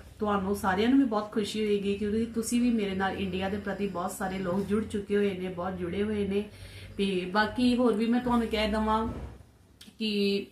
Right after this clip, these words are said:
ਕੇਕ ਕਟਿੰਗ ਦੀ ਮੇਰੀ ਤੁਹਾਡੇ ਨਾਲ ਸੰਪਰਕ ਹੋਇਆ ਸੀ ਕਿ ਜਦੋਂ ਸਾਡਾ ਇੰਡੀਆ ਜਿੱਤੇਗਾ ਉਦੋਂ ਅਸੀਂ ਕੇਕ ਕਟਿੰਗ ਕਰਾਂਗੇ ਆਪਣੇ ਪਰਿਵਾਰ ਦੇ ਨਾਲ ਜੁੜ ਕੇ। ਤੇ ਉਹਦੇ ਲਈ ਥੋੜ੍ਹਾ ਜਿਹਾ ਮੈਂ ਤੁਹਾਡੇ ਕੋਲ ਮਾਫ਼ੀ ਮੰਗ ਲੈਂਦੀ ਹਾਂ, ਕਿਉਂਕਿ ਕੱਲ੍ਹ ਮੈਂ ਕੇਕ ਕਟਿੰਗ ਵਗੈਰਾ ਦਾ ਨਹੀਂ ਸਿਸਟਮ ਕਰ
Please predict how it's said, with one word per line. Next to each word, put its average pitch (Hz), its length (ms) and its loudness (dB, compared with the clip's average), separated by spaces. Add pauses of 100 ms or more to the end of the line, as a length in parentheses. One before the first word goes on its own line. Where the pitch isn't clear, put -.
ਕੇਕ 226 280 2
ਕਟਿੰਗ 233 300 4
ਦੀ 247 80 4
ਮੇਰੀ 220 200 2
ਤੁਹਾਡੇ 220 260 2
ਨਾਲ 202 160 2
ਸੰਪਰਕ 202 560 0
ਹੋਇਆ 208 240 0
ਸੀ 202 180 -6
ਕਿ 214 120 -4
ਜਦੋਂ 196 300 -2
ਸਾਡਾ 202 220 -2
ਇੰਡੀਆ 180 280 -4
ਜਿੱਤੇਗਾ 196 480 -2
ਉਦੋਂ 185 260 -2
ਅਸੀਂ 196 200 -6
ਕੇਕ 175 280 -6
ਕਟਿੰਗ 202 260 -2
ਕਰਾਂਗੇ 202 520 -2
ਆਪਣੇ 196 440 -4 (340)
ਪਰਿਵਾਰ 185 400 2
ਦੇ 208 120 0
ਨਾਲ 202 220 2
ਜੁੜ 190 200 0
ਕੇ। 220 280 -4 (460)
ਤੇ 180 400 -2
ਉਹਦੇ 196 200 0
ਲਈ 202 260 -2
ਥੋੜ੍ਹਾ 185 220 -2
ਜਿਹਾ 185 120 -4
ਮੈਂ 185 120 -4
ਤੁਹਾਡੇ 185 220 -4
ਕੋਲ 180 200 -6
ਮਾਫ਼ੀ 180 300 -2
ਮੰਗ 208 220 0
ਲੈਂਦੀ 196 380 0
ਹਾਂ, 196 100 -4
ਕਿਉਂਕਿ 190 260 -4
ਕੱਲ੍ਹ 185 240 -2
ਮੈਂ 196 160 -4
ਕੇਕ 180 280 -8
ਕਟਿੰਗ 202 260 -2
ਵਗੈਰਾ 185 360 -4
ਦਾ 180 100 -4
ਨਹੀਂ 175 220 -6
ਸਿਸਟਮ 208 380 -4
ਕਰ 208 220 -2